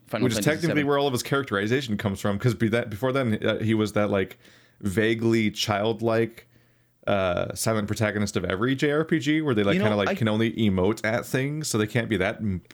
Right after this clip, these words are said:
Speaker 2: broody. <laughs>
Speaker 1: I can't be-, I can't believe it. <laughs> You're just,
Speaker 2: Yeah.
Speaker 1: you're breaking my world right now.
Speaker 2: Yeah, he's
Speaker 1: All
Speaker 2: a
Speaker 1: the, all
Speaker 2: silent
Speaker 1: my life
Speaker 2: protagonist in the original game. He just
Speaker 1: I
Speaker 2: looks
Speaker 1: know,
Speaker 2: at people. <laughs>
Speaker 1: I know J R P Gs have a lot of silent protagonists for many reasons,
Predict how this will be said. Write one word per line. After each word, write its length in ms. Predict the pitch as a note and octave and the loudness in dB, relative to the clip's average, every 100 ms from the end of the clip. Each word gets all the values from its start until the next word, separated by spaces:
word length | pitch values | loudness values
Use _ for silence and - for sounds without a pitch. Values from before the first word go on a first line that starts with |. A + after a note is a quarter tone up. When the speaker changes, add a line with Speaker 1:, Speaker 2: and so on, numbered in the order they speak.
| - | -2
Speaker 2:
broody. 500 | G2 A2+ G2+ F#2+ B2+ | 2 2 2 2 2
<laughs> 40 | - - _ _ _ _ _ | 0 -20 _ _ _ _ _
Speaker 1:
I 120 | - E3+ | -4 -2
can't 260 | A#3 D#3 | -2 -2
be-, 100 | B2+ A2+ | -4 -4
I 80 | |
can't 200 | A#2 A2+ G2 | -4 -4 -2
believe 260 | G2+ F#2 | -2 -2
it. 140 | G2 _ - | -6 _ -4
<laughs> 100 | B5+ D#5+ - C6+ - - - | -2 -2 -4 -6 -8 -8 -4
You're 220 | G3 A3 | -4 0
just, 180 | G3+ B2+ | 2 2
Speaker 2:
Yeah. 120 | C3 | 2
Speaker 1:
you're 80 | G#2+ | 2
breaking 280 | F3 E3 | 0 -2
my 80 | C#3 | 0
world 280 | D3 D#3+ D3+ | 2 0 0
right 160 | C3+ B2+ | -2 -2
now. 140 | A2+ - - - - | -4 -8 -20 -18 2
Speaker 2:
Yeah, 140 | C3+ | 4
he's 80 | C3 | 6
Speaker 1:
All 40 | - | 4
Speaker 2:
a 40 | |
Speaker 1:
the, 40 | G#3 | 4
all 20 | E3 | 4
Speaker 2:
silent 140 | G3 G3+ | 4 4
Speaker 1:
my 100 | - | 4
life 100 | D#3+ | 4
Speaker 2:
protagonist 580 | - D#3+ E3+ C#3 A#2+ | 2 2 2 2 0
in 120 | C#3+ C3 | 0 2
the 120 | B2+ | 2
original 320 | C#3 C3+ C3+ | 0 0 -2
game. 340 | C3 C3+ C#3+ A#2+ | 0 0 0 0
He 100 | A#2 | 0
just 240 | C3+ - - A2 | 0 -2 -2 2
Speaker 1:
I 60 | |
Speaker 2:
looks 220 | B2+ G#3+ | 4 4
Speaker 1:
know, 60 | D3 | 0
Speaker 2:
at 80 | - | 0
people. 480 | A#2 G2+ - - - - - | 0 0 -2 -6 -4 -4 -4
<laughs> 240 | - - - | -20 -8 -4
Speaker 1:
I 80 | |
know 140 | E3 G#3 | -2 0
J 200 | F#3+ G3+ | 0 0
R 100 | F#3 | -2
P 100 | D3+ D3+ | -2 -2
Gs 60 | C#3+ | 0
have 100 | C#3 | 0
a 40 | A#2+ | -2
lot 180 | C3 | -2
of 80 | B2+ | -2
silent 300 | B2 A#2 A#2 | -2 -2 -2
protagonists 520 | A2+ A#2+ A2 G#2 - | -4 -6 -4 -4 -8
for 300 | - A#2 G2+ F2+ | -6 -4 -4 -4
many 260 | G#2+ A2+ | -4 -2
reasons, 320 | G2+ G2 G2+ | -2 -2 -2